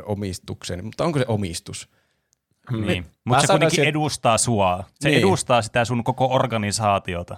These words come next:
Speaker 1: Koska tuossa vaiheessa
Speaker 3: Koska
Speaker 1: Roganissa
Speaker 3: sä
Speaker 1: tulee niinku
Speaker 3: omistat
Speaker 1: koko
Speaker 3: sen.
Speaker 1: Spotifyn tommonen lippulaiva, kun ne maksaa siitä noin paljon, että se on
Speaker 3: Niin.
Speaker 1: pelkästään niitten alustalla.
Speaker 3: Kyllä.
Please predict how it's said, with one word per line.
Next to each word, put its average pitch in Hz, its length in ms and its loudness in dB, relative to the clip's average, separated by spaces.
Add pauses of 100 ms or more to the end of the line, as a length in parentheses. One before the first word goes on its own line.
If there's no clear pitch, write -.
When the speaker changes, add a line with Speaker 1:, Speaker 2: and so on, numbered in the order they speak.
Speaker 1:
Koska 131 200 -6
tuossa 156 260 -4
vaiheessa 123 240 0
Speaker 3:
Koska 127 100 -2
Speaker 1:
Roganissa 101 340 2
Speaker 3:
sä 123 40 2
Speaker 1:
tulee 110 160 4
niinku 110 240 0
Speaker 3:
omistat 110 120 -6
Speaker 1:
koko 110 160 2
Speaker 3:
sen. - 80 -8
Speaker 1:
Spotifyn 98 460 -2
tommonen 98 280 -4
lippulaiva, 82 540 -4
kun 82 100 -10
ne 87 60 -8
maksaa 87 340 -6
siitä 92 200 -6
noin 92 180 -4
paljon, 87 320 -6 (120)
että 95 280 -8 (260)
se 98 140 -8
on 92 80 -6
Speaker 3:
Niin. 87 220 -12
Speaker 1:
pelkästään 98 500 -2
niitten 87 320 -6
alustalla. 85 500 -8 (540)
Speaker 3:
Kyllä. 104 280 0